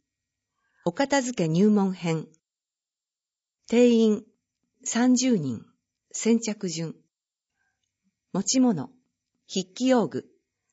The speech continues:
申し込み方法、電話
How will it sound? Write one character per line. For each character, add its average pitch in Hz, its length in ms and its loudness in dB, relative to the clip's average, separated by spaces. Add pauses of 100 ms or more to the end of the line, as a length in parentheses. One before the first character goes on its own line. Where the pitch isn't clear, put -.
(880)
申 254 160 2
し - 140 -2
込 262 140 0
み 247 100 4
方 226 240 -4
法、 135 340 -12 (500)
電 220 360 2
話 202 200 -4